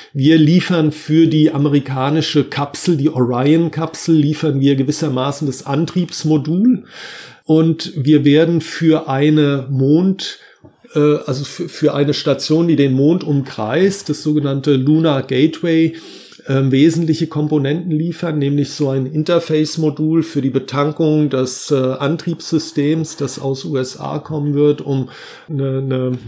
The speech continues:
breitbandige, äh, Verbindung, Datenverbindung zur Erde zu gewährleisten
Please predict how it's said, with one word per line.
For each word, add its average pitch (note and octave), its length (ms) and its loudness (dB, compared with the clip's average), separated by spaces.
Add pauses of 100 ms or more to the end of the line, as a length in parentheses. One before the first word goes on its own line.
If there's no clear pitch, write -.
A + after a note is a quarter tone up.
(140)
breitbandige, C#3+ 1160 2
äh, - 20 -4
Verbindung, D#3 560 0
Datenverbindung D3+ 800 0
zur D3+ 220 -4
Erde D3 320 2
zu D3+ 160 -8
gewährleisten C#3 800 -2